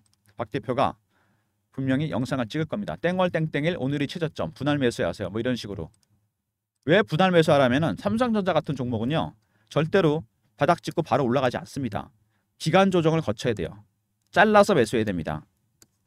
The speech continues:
분할 매수 전략도 제가 리포트에 들어갔다 그랬죠.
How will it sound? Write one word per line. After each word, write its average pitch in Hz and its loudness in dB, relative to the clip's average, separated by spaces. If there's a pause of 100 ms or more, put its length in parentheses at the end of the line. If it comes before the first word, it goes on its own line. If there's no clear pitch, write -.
(880)
분할 151 0
매수 143 0
전략도 120 0
제가 120 -4
리포트에 113 -6
들어갔다 104 -6
그랬죠. 101 -6